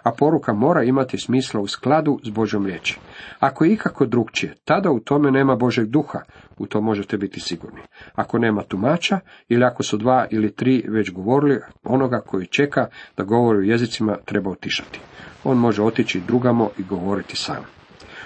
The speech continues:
Od proroka pak neka govore dvojica ili trojica, drugi neka rasuđuju. Ali ako drugomu uzanj bude što objavljeno, prvi neka šuti.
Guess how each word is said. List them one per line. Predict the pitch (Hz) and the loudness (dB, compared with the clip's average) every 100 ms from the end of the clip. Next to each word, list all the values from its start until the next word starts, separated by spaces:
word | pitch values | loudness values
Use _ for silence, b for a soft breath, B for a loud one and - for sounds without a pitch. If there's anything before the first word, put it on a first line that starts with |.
| B | B
Od | - - | -10 -2
proroka | 143 196 - 131 - | 2 2 2 -2 0
pak | 123 - | -2 0
neka | 117 - 104 | -2 0 0
govore | 110 113 107 98 | 2 2 2 0
dvojica | 92 123 117 101 | 0 0 0 -2
ili | 95 92 | -4 -2
trojica, | 123 135 - 127 - | 2 2 2 -2 -2
drugi | 107 117 104 | -2 -2 0
neka | 104 101 101 | -2 -2 -6
rasuđuju. | 98 - 104 98 - - B B B - | -4 -4 -4 -4 -8 -12 B B B -2
Ali | 113 | 2
ako | 127 123 120 107 | 2 2 0 0
drugomu | 107 131 123 110 107 | 0 2 2 0 0
uzanj | 147 165 123 104 101 | 0 2 0 -2 -4
bude | 110 113 107 | 0 0 0
što | - 113 107 | 0 0 0
objavljeno, | 101 113 147 135 127 117 - B B _ | -2 2 2 4 2 0 -2 B B _
prvi | 107 107 98 - | 0 2 0 -4
neka | 101 - | -12 -10
šuti. | - 85 - - | -10 -10 -12 -16